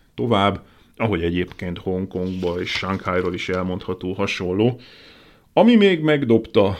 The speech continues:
Szingapúr jelentőségét, az a, az ón konzervdobozok feltalálása, a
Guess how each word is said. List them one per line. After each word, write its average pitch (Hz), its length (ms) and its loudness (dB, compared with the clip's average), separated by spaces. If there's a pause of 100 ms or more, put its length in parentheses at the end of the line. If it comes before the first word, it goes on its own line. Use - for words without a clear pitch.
(120)
Szingapúr 98 640 0
jelentőségét, 95 1160 -2 (360)
az 95 440 -4
a, - 80 -8 (760)
az - 100 -16 (140)
ón 139 580 6
konzervdobozok 92 1160 0 (180)
feltalálása, 107 1160 2 (640)
a 92 360 -2